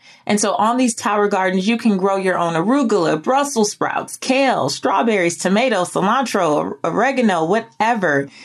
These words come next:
So if you are ready to heal holistically, that's from the inside out, and you want to talk to Amy about what foods you should grow and how you should do it, head to holistic healing with amy dot com and schedule your free call now. That's holistic healing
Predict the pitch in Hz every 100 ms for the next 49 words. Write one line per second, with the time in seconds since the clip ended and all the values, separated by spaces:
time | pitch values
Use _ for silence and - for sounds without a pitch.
0 | - - - 226 226 208 220 349 339 240
1 | 233 226 226 208 233 226 214 185 180 269
2 | 277 240 - 170 143 - - 185 208 196
3 | 175 - 262 349 - 277 277 285 277 160
4 | - - 190 214 226 208 - 254 285 -
5 | - 220 220 214 190 165 175 240 254 247
6 | 220 170 170 170 208 302 359 - 208 165
7 | 135 - - - _ _ _ _ _ _
8 | 180 170 156 - 202 247 233 220 - 180
9 | 196 208 247 269 - 403 403 196 196 190
10 | 208 - 208 220 208 196 185 170 190 190
11 | 190 170 160 160 214 208 208 208 - -
12 | - - 180 - 214 226 240 254 180 165
13 | - 202 220 220 - 190 175 170 - 156
14 | 147 123 - - 196 170 165 190 175 196
15 | 214 247 220 - 226 214 208 208